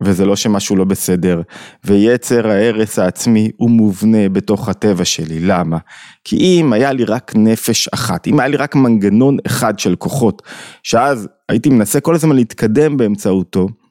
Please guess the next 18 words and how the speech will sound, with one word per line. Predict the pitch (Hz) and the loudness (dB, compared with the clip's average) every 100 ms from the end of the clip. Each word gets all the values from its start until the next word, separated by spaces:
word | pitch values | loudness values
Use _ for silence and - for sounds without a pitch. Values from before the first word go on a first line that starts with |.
| _ _ | _ _
ואז | 104 131 | -4 -2
פתאום | 196 185 127 | -2 0 0
היה | 151 | 0
נופל | 127 - 165 | -2 0 0
לי | 185 143 | 2 0
איזה | 98 104 | 2 0
יצר | 127 170 - 135 113 | 2 0 0 -2 0
הרס | - 170 147 - | 0 0 0 -4
כזה, | - 123 143 | -4 0 0
הייתי | 123 143 | 0 0
אומר, | 147 151 123 | 0 0 -2
"תשמע, | 98 - 139 147 | -4 -4 -2 0
יחיאל, | 131 104 120 156 156 | 0 -2 0 0 2
אתה | 110 92 | 0 0
משהו | 101 113 139 | 0 0 0
לא | 139 | 0
בסדר | 131 123 156 156 | 0 0 -2 -2
איתך." | 107 - | -4 -8